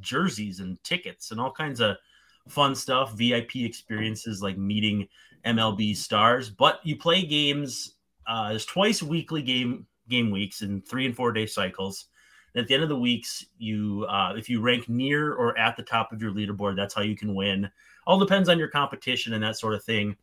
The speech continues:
for what you will win. But go to sorare dot com slash locked on. And that's spelled just like it sounds, S O R A R E. Just like how you would order your steak, sorare dot com,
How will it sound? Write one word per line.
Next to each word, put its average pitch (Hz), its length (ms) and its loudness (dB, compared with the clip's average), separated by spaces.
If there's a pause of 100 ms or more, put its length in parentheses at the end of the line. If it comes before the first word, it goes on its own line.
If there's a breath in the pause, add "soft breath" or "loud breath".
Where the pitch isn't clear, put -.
(420)
for 117 460 6
what 120 420 2
you 117 100 4
will 101 220 2
win. 101 180 0
But 107 140 0
go 123 120 2
to 123 80 2
sorare 160 880 4
dot 113 260 6
com 139 260 4
slash 120 320 2
locked 117 320 4
on. 107 280 4
And - 500 -6
that's 202 120 4
spelled 226 280 4
just 190 180 -2
like 190 120 2
it 160 100 -6
sounds, 110 400 -2
S 143 240 -2 (100)
O 131 340 -2
R 117 300 4
A 117 300 0
R 110 220 4
E. 98 260 -8 (580)
Just 135 180 -4
like 160 140 2
how 139 220 2
you 135 260 -4
would 131 240 -2
order 127 300 -4
your 120 180 -2
steak, - 640 -6
sorare 113 720 0
dot 104 220 2 (100)
com, 98 400 0